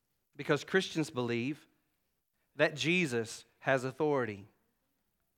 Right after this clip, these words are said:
over all the kings and kingdoms of the earth. And if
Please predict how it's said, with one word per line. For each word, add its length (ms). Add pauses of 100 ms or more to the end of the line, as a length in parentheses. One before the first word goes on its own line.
(760)
over 300
all 200
the 120
kings 640 (400)
and 140
kingdoms 460
of 100
the 140
earth. 320 (1600)
And 180 (100)
if 520